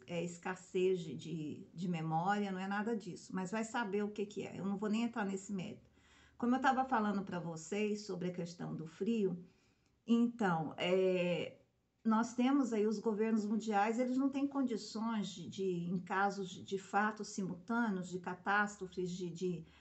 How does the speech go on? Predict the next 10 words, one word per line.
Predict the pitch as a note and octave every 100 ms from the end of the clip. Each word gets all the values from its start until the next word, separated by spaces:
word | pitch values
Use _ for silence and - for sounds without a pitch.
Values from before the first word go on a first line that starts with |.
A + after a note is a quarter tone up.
| _ _
crises | G3 A3+ G#3 F#3 -
climáticas, | F3 F3+ F#3 G#3+ G#3 - F3 E3+ D#3+
é, | F3+ F3+
que | F3+
são | F3+ F#3 F3 F3
consideradas, | F3 F3 - E3+ F3 F3 F#3 F3+ - - - _
é, | F3+ E3+ E3+
como | E3+ F#3+ F#3
sendo | F3+ F#3 F3+ F3+
naturais, | F#3+ G3+ C4 C4 G#3+ F3 G#3+ A3 F3+ -